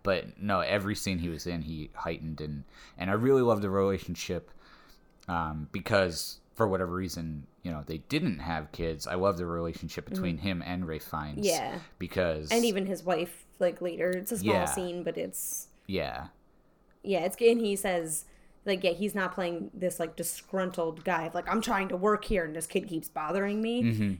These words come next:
Speaker 2: He's like,
Speaker 1: Yeah.
Speaker 2: "Oh, no, he's no bother." And he, like, you know, "I kept a promise to this young man," and, like,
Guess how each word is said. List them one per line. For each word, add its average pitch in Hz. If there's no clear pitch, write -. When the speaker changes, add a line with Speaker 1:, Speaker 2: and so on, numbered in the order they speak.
Speaker 2:
He's 214
like, 190
Speaker 1:
Yeah. 269
Speaker 2:
"Oh, 269
no, 254
he's 233
no 226
bother." 202
And 185
he, 180
like, 180
you 190
know, 170
"I 165
kept 185
a 170
promise 175
to 180
this 175
young 170
man," 165
and, 160
like, 170